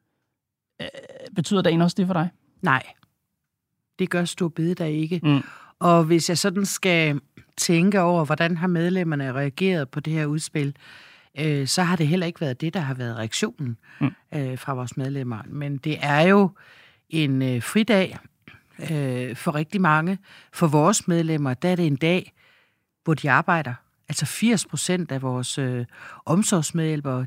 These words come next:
Speaker 2: de er på arbejde den dag.
Speaker 1: Mm.
Speaker 2: Halvfjerds procent af social- og sundhedshjælpere og social- og sundhedsassistenter er på arbejde den dag, men har så til gengæld en, øh, god honorering, fordi det har vi forhandlet hjem i overenskomsten,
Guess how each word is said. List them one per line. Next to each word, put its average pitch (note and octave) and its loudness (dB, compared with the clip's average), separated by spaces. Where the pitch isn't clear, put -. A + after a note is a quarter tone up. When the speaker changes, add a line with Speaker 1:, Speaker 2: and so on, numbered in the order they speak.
Speaker 2:
de G#3+ 2
er G#3+ 4
på - -8
arbejde C#3+ -2
den C#3+ -6
dag. C3+ -4
Speaker 1:
Mm. B2+ 0
Speaker 2:
Halvfjerds E3+ 2
procent E3+ -6
af - -10
social- E3+ -4
og B2 -2
sundhedshjælpere D#3+ -2
og C#3 -4
social- D#3 -6
og C3 -6
sundhedsassistenter E3 -4
er D#3 2
på - -2
arbejde C#3+ 0
den C#3+ -6
dag, C#3 -6
men F3 4
har F3 6
så - -2
til E3 -4
gengæld G3 0
en, D#3 0
øh, C3+ -2
god G3+ 2
honorering, D#3 2
fordi E3 -4
det G#3 2
har G#3 4
vi D#3 0
forhandlet C3+ -2
hjem D#3+ -2
i C#3+ -4
overenskomsten, D3+ -4